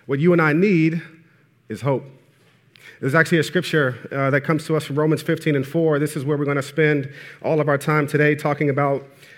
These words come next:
uh, waiting with hope. And it says, "For whatever was written in the past was written for our instruction, so that we may have hope through endurance and through the encouragement from scriptures." Uh, what the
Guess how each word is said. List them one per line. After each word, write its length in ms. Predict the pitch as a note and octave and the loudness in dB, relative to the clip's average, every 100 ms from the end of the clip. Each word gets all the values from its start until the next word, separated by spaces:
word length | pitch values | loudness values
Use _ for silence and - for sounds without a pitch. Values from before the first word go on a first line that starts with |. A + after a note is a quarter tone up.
| - | -8
uh, 440 | C3 C3 C3 B2+ A#2 | -2 0 0 -2 -2
waiting 380 | A2+ D3+ D#3 C#3+ | 0 2 2 2
with 140 | C3+ | 0
hope. 220 | D#3 D#3 | 0 0
And 80 | D3 | 0
it 100 | C3 | -4
says, 320 | - D3+ D3 | 0 2 2
"For 140 | D3 D3 | 0 0
whatever 340 | C3+ E3 F3+ | 2 2 2
was 200 | E3+ C#3+ | 0 0
written 280 | B2+ E3+ F3 | -4 0 2
in 100 | D3+ | 2
the 100 | C3+ | 0
past 540 | D#3 D#3 E3 F3 - - - | 2 2 2 -2 -8 -20 -8
was 180 | C3+ B2 | -6 0
written 220 | E3 F3+ | 2 0
for 220 | E3 D#3+ | 0 -2
our 280 | B2+ D3+ D#3+ | 0 2 2
instruction, 840 | C#3 C3+ - F#3 - D3+ A#2 A2 - - _ _ _ | 0 -2 -4 -4 -2 -2 -2 -6 -14 -20 _ _ _
so 140 | - | 0
that 180 | D3+ C3 | 2 4
we 120 | E3 | 4
may 420 | F3 E3 D#3+ E3 | 6 6 6 4
have 260 | C#3 D3 C#3 | 2 2 0
hope 340 | - G3 G3+ | 2 2 0
through 280 | - E3 D#3+ | -4 -2 0
endurance 880 | C#3 C#3+ C3 F3+ F3+ B2+ - - - _ _ _ _ _ | 0 0 0 2 2 0 -4 -14 -18 _ _ _ _ _
and 120 | B2+ B2+ | -4 0
through 200 | D#3 F3 | 2 4
the 120 | D3+ | 4
encouragement 680 | C3+ - F#3 E3 B2+ C3+ C#3+ - _ _ _ _ _ | 2 2 2 2 0 -2 -4 -12 _ _ _ _ _
from 160 | B2 | -10
scriptures." 640 | - D#3+ D#3 B2+ G#2+ - - _ _ _ _ _ _ - - - - - | -4 -6 -4 -6 -6 -10 -20 _ _ _ _ _ _ -20 -20 -20 -18 -2
Uh, 160 | D3 | 0
what 200 | C3+ D#3+ | 2 2
the 260 | E3 D#3+ C#3+ | 4 2 0